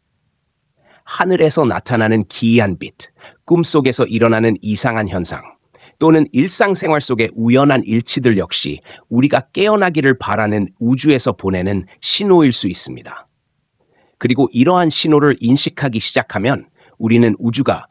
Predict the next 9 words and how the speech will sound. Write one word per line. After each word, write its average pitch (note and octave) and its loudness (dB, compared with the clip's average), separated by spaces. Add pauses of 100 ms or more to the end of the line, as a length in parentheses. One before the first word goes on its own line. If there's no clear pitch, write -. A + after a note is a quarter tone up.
단순한 A2+ -2
무지의 B2+ 2
장소가 G2 -6
아니라 E2 -8 (460)
우리의 A2 0 (240)
모든 E3+ 2
발걸음을 A#2 0
감시하고 G2 -4
상호작용하는 A#2+ -2